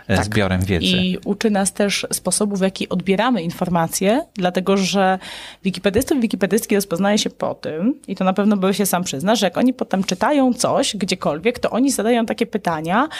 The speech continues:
Speaker 2: których ludzie sobie często nie zadają. Skąd to wiadomo? Kto tak powiedział? Według kogo?
Speaker 1: Mhm.
Speaker 2: A te dane to, to skąd? I jeżeli wikipedysta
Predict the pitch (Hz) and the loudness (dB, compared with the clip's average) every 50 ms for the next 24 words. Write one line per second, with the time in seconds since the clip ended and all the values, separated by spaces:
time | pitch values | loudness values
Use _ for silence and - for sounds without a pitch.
0 | - - - - - - - - 240 233 269 262 - - 240 202 - 226 233 - | -14 -14 -18 -20 -20 -8 -4 -4 -2 -2 -2 -4 -2 -2 -2 0 0 0 0 0
1 | 233 214 208 185 220 196 175 156 143 127 95 - - _ _ - - - - - | 0 -2 0 0 0 0 0 0 0 0 -4 -6 -10 _ _ -4 -4 -2 0 0
2 | 240 262 302 285 - - 226 214 202 214 190 185 165 160 160 - - - - _ | 0 2 0 -2 -2 0 0 2 2 2 2 2 0 -2 -2 -4 -8 -12 -14 _
3 | _ _ _ - - - - 240 254 - 240 233 - - - 208 196 180 160 160 | _ _ _ -18 -4 -2 -2 0 0 0 -2 -2 -2 -2 -2 -2 0 -2 -2 -2
4 | - - 135 - - - _ - 160 175 208 240 240 240 233 - - - 214 190 | -4 -6 -8 -8 -12 -16 _ -6 -2 -2 0 0 0 -2 -4 -6 -4 0 0 0
5 | 165 101 - 92 95 104 165 190 - 214 196 180 175 208 233 269 285 294 277 285 | 0 0 -4 -10 -6 -4 -6 -2 -2 -2 -2 0 0 0 2 2 2 2 2 0
6 | - 269 247 - - - - 247 - - - 226 185 151 147 156 - - - - | 0 0 0 0 -2 -2 0 0 0 0 0 0 0 0 -2 -6 -10 -16 -18 -18
7 | - - - - - - - 180 185 190 214 226 214 208 226 - 233 - 226 202 | -18 -18 -18 -20 -20 -10 -4 -4 -2 0 0 0 0 -2 -2 -4 -2 -2 -2 -2
8 | 185 226 262 - - 277 254 240 226 220 214 208 | 0 -2 -2 0 0 2 2 4 4 4 2 0